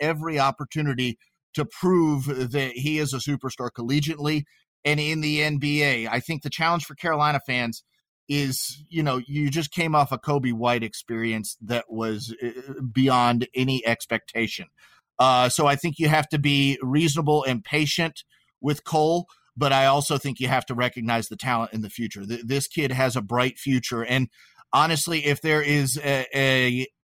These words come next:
U N C player that can continue and recapture the All-Star, the N B A All-Star magic,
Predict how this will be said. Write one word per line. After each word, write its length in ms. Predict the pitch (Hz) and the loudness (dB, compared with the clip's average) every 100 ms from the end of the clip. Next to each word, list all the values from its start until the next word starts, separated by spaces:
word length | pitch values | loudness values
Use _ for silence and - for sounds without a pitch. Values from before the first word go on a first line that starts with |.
| _ _ | _ _
U 240 | 151 170 190 | -4 2 2
N 180 | 175 | 2
C 220 | 151 180 147 | 0 -2 -4
player 480 | - 165 147 120 | -2 0 2 0
that 180 | 117 120 | -2 -6
can 180 | - 120 | -6 -10
continue 760 | - 120 - 185 175 135 135 - _ _ - | -6 -8 -6 -2 0 2 0 -2 _ _ -2
and 200 | 143 131 | -2 0
recapture 680 | 147 - 165 151 - 151 | -2 0 0 0 0 -2
the 180 | 135 135 131 | 0 -2 2
All-Star, 520 | 139 151 - 139 131 | 2 2 0 0 0
the 160 | 127 | 0
N 80 | 139 | 0
B 140 | 135 135 | 2 2
A 120 | 135 | 4
All-Star 440 | 127 131 143 127 | 2 0 -2 0
magic, 420 | 120 127 127 117 | 2 0 0 -4